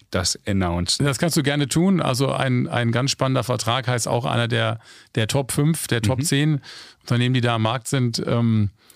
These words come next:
Speaker 1: Die haben was bei euch bestellt.
Speaker 2: Ja, wir entwickeln für die, äh, wir entwickeln für die, ähm, ein, ein neues Sicherheitssystem und, äh, wir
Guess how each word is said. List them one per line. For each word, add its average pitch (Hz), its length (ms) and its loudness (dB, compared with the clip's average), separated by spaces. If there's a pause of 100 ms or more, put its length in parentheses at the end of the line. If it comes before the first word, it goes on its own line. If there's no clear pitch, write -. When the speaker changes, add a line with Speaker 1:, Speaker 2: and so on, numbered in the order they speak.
(160)
Speaker 1:
Die 107 100 0
haben 110 140 0
was 107 140 0
bei 104 100 -2
euch 95 160 -2
bestellt. 90 480 -6 (380)
Speaker 2:
Ja, 156 260 0
wir 117 160 2
entwickeln 120 420 2
für 135 180 0
die, 135 280 2
äh, 123 360 0
wir 113 120 2
entwickeln 127 340 0
für 127 140 -2
die, 123 300 2
ähm, 113 500 2
ein, 107 300 2
ein 123 120 0
neues 110 260 0
Sicherheitssystem 139 960 0
und, 113 320 0
äh, 113 160 2
wir 113 300 0